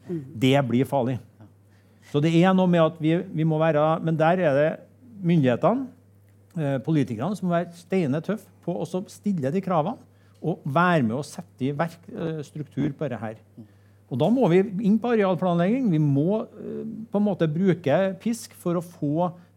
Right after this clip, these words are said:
Speaker 2: eh, trafikantene også på den myke siden til å, å opptre som, eh,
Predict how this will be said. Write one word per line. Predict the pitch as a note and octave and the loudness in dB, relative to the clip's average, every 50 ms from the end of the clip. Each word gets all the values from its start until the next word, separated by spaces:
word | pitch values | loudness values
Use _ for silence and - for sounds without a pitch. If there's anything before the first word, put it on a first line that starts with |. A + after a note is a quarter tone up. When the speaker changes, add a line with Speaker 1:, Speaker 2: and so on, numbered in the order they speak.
| _ | _
Speaker 2:
eh, | - D#3+ D#3+ D#3+ D#3 D3+ D3 D3 C#3+ C#3+ C#3 C#3 C#3 C3+ B2+ | -4 -2 0 0 0 0 0 0 0 0 -2 -2 -4 -4 -6
trafikantene | - D#3+ C#3+ E3 D#3+ E3 D3 A2 G2 - C3 D3 D#3+ E3 - - - | -8 -8 -8 -6 -4 -4 -4 -4 -4 -6 -6 -6 -6 -6 -8 -8 -10
også | D3+ - - C3+ A#2 | -10 -8 -8 -10 -6
på | - E3 D3+ | -4 -2 0
den | D3+ | 0
myke | E3 E3+ E3 E3+ - C3 | 0 0 0 -2 -6 -4
siden | - F#3 E3+ F#3 A#3 B3+ - - - A#2+ - - _ - | -2 -2 0 0 -2 -4 -6 -12 -18 -20 -20 -20 _ -6
til | - - B2+ | -2 -2 0
å, | C3+ D3 | 0 0
å | - - C3+ D#3 A3 F3+ | -2 -4 -8 -6 -6 -8
opptre | - - - - - - A2+ C3 | -10 -12 -18 -20 -14 -10 -8 -8
som, | B2+ - C#3+ C3+ C3+ C3+ C3+ | -8 -6 -6 -6 -6 -6 -6
eh, | B2+ C3 C3+ C3 B2 C#3 - - - | -6 -8 -8 -10 -12 -12 -14 -14 -16